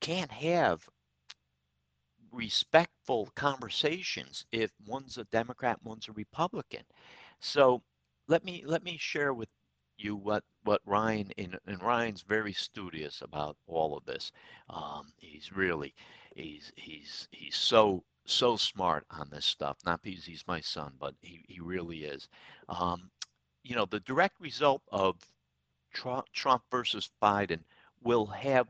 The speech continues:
less impact over the market. And, uh, when you think, we have had presidential elections, and these are Ryan's words, not mine, every four years, and never once has it changed the long-term stock market trajectory.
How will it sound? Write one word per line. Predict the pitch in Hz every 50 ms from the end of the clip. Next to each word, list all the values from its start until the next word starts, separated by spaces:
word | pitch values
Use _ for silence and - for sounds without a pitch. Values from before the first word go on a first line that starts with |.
| - -
less | 104 113 135 156 165 - - - -
impact | 160 156 147 - 120 117 113 110 - - 110
over | 104 95 98
the | 95 92 90
market. | 90 92 87 87 85 - 73 - - _ - _ _ - - - - _ _ -
And, | 104 101 98 98 101 101 98 101 101 101 104 104 104 101
uh, | - - - 78 - 92 95 90
when | 110 113 107 107 107 110
you | 107 110 107 - -
think, | - 175 143 90 - _ _ -
we | 120 151 175
have | 185 - -
had | 135 143 139 135 131 123 117 _ _ - - - - _ -
presidential | - 139 139 - 160 147 143 147 143 - 147 143 131
elections, | 117 113 117 110 107 - - 92 90 95 98 98
and | 92 92
these | 104 113 117 104
are | 110 98
Ryan's | 92 101 101 101 98 92 85 - -
words, | - 78 80 80 - -
not | 92 85 82 80 -
mine, | - 80 76 73 78 82 - - -
every | 123 131 151 139 127
four | - - 139 131 127
years, | 117 101 92 90 90 92 92 -
and | 104 104
never | 120 135 135 135 120
once | 117 127 147 175 160 123 - - - - - - - _ _
has | - 127 123 - 120
it | - -
changed | - - 104 104 104 113 120 - - -
the | -
long-term | 90 85 85 87 98 110 120 _ - - 98 90 92 113 117 -
stock | - - - 90 82 82 78 - _
market | - 92 98 - - 123 -
trajectory. | - - 151 143 - 175 180 190 _ _ - 120 85 67 -